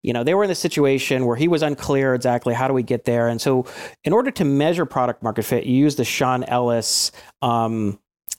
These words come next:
uh, questionnaire, the Lean Startup questionnaire, which is like, how would you feel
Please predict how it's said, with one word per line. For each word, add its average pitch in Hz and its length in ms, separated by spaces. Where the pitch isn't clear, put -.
uh, 120 180
questionnaire, 131 880
the 127 80
Lean 131 180
Startup 127 320
questionnaire, 120 480
which 113 220
is 113 120
like, 117 240
how 165 300
would 185 200
you 160 140
feel 110 720